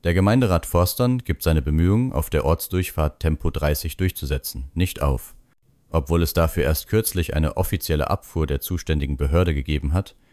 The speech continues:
versucht man es nochmals mit einem Antrag. Grüne und S P D, Parteifreie Bürger,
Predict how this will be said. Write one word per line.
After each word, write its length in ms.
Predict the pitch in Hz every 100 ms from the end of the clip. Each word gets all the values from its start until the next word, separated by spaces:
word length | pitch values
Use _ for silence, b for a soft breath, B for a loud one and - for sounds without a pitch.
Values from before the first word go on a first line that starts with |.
| b
versucht 400 | - 92 101 131
man 120 | 123 113
es 140 | 101
nochmals 440 | 85 78 78 78
mit 100 | 80
einem 220 | 69 80 -
Antrag. 520 | 76 - 62 64 _ _ _ _ _ _
Grüne 440 | - 87 110 135 147
und 240 | 87 -
S 160 | 87 -
P 100 | 82
D, 360 | 71 87 123 135 - -
Parteifreie 600 | 78 - 80 - 80 76
Bürger, 480 | 67 85 110 127